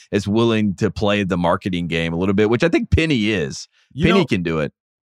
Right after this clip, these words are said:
Speaker 2: you know who Deion is kind of acting like, honestly, <laughs> is Calipari, honestly, 'cause when I was
Speaker 1: Mm.
Speaker 2: going back and looking at some, like, i-, if you're, i-, your abil-, like, your willingness to embrace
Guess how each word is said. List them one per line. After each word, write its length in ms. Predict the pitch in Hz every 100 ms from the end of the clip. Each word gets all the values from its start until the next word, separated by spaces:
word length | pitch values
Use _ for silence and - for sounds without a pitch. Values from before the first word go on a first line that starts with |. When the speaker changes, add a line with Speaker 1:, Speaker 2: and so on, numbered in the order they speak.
| _ _ -
Speaker 2:
you 100 | 120
know 200 | 175 220
who 180 | 131 98
Deion 400 | 90 101 92 82
is 140 | 78
kind 220 | - 101
of 160 | 73 67
acting 420 | 76 123 - 80
like, 180 | 76 78
honestly, 460 | 87 123 143 - 82
<laughs> 120 | 76
is 100 | 69
Calipari, 800 | - 107 101 101 - 104 160 73 71
honestly, 420 | 90 135 143 85 85
'cause 180 | 101
when 120 | 104 107
I 100 | 135
was 160 | 160
Speaker 1:
Mm. 40 | 104
Speaker 2:
going 240 | 120 113
back 260 | 104 107 110
and 100 | 95
looking 340 | 98 120 110
at 120 | 92 -
some, 220 | 117 104
like, 280 | 110 101 -
i-, 120 | 135 -
if 140 | 147
you're, 280 | 127 196 226 147
i-, 140 | 160
your 240 | 147 220 254
abil-, 340 | 185 202 202
like, 180 | 156 147 - _ _ -
your 240 | 185 220
willingness 720 | 165 180 190 196 190 190 185 -
to 200 | 147 123
embrace 920 | 107 90 101 110 127 131 - -